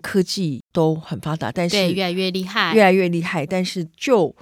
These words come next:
Speaker 1: 人的本身的具备的能力，或者我们常讲的所谓的软实力嘛。那我想这些未来要需具备的能力，我们听到了什么沟通啊、
Speaker 2: 对。
Speaker 1: 同理心啊，
Speaker 2: 嗯。
Speaker 1: 大概也都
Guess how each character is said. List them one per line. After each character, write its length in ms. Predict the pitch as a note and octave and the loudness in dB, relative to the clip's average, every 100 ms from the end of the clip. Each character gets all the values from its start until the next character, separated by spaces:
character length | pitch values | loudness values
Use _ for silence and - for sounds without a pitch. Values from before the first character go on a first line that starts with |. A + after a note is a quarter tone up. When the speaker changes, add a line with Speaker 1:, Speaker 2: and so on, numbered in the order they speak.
| _ | _
Speaker 1:
人 520 | - F#3 G3+ F3 A#3 | -6 4 6 6 4
的 220 | C#4 A3+ _ | 6 4 _
本 240 | - D#3 B2+ | 0 0 -2
身 300 | D#3 A#3+ A#3+ | -2 0 2
的 140 | G#3 | -2
具 240 | D#3+ - F#3+ | -4 -8 -6
备 160 | F3 | -6
的 100 | A#2+ | -6
能 340 | C3 C3+ B2 F3+ | -8 -10 -8 -6
力， 220 | A3+ - _ | -6 -8 _
或 140 | - | -4
者 120 | E3+ D3 | 0 0
我 80 | |
们 120 | C3 D3+ | -2 -4
常 280 | D3+ C#3 | -4 -6
讲 160 | D3 D2 | -6 -8
的 80 | G#2 | -10
所 160 | - | -8
谓 60 | C3 | -8
的 140 | C#3+ - | -10 0
软 280 | - G#3 D#3 | 8 8 8
实 260 | C#3 - D3 | 2 0 -2
力 220 | E3 F#3 | -2 -4
嘛。 140 | A#2 - _ _ _ | -6 -14 _ _ _
那 120 | C4 | 0
我 140 | G#3 G3+ | 2 2
想 280 | - D#3+ C3 - | 2 -2 -4 -4
这 160 | F4+ | 0
些 400 | D#4+ C#4+ C4+ C#4 C#4 _ _ | 0 2 2 0 -8 _ _
未 160 | D#4+ | 0
来 140 | B3+ E3+ | 2 2
要 120 | F#3 | 0
需 240 | F3+ G3 | -2 -6
具 180 | F#3+ - | -8 -6
备 140 | F3 E3 | -2 -2
的 120 | C#3+ | -4
能 220 | C#3 C3+ | -10 -8
力， 200 | E3 D3 _ _ _ _ _ | -8 -8 _ _ _ _ _
我 100 | - | -10
们 120 | C#3+ D#3 | -8 -6
听 160 | F#3 | -4
到 180 | F3+ D#3 | -2 -2
了 100 | C3+ | -4
什 120 | - | -8
么 80 | C#3+ | -8
沟 180 | - G#3 | -2 -2
通 240 | G#3 A#3 | -2 -4
啊、 260 | A3 A3 A3 | 0 0 0
Speaker 2:
对。 160 | - F3+ | -2 -2
Speaker 1:
同 100 | F#3 | -2
理 100 | E3 | -4
心 280 | F#3 F#3+ F#3+ | -4 -4 -4
啊， 140 | F#3+ | -4
Speaker 2:
嗯。 40 | G3 | -4
Speaker 1:
大 100 | G4 | -4
概 120 | F4 | -2
也 100 | G#3 | -2
都 300 | D#3+ G#3 G#3 | -2 -4 -4